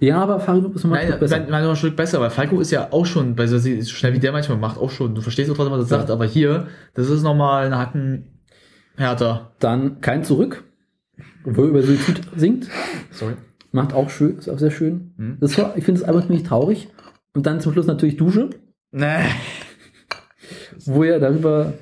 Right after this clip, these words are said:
Speaker 1: äh, singt, dass seine Wohnung ihn, das, das ist, äh, alles in seiner Wohnung ihn fertig macht und umbringen möchte.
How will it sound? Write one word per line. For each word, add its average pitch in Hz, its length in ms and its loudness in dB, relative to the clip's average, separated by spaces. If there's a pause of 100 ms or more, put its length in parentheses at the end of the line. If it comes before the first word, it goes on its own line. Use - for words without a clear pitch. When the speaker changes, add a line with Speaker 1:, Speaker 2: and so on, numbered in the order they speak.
(180)
Speaker 1:
äh, 135 360 4
singt, 160 260 2
dass 143 160 0
seine 139 200 2
Wohnung 147 300 0
ihn, 131 460 -4
das, 147 180 -8 (360)
das 170 160 -10
ist, - 120 -18
äh, 143 60 0
alles 147 360 2
in 185 60 2
seiner 160 200 2
Wohnung 175 180 2
ihn 143 80 2
fertig 143 320 0
macht 185 160 0
und - 80 -4
umbringen 175 280 2
möchte. 123 280 0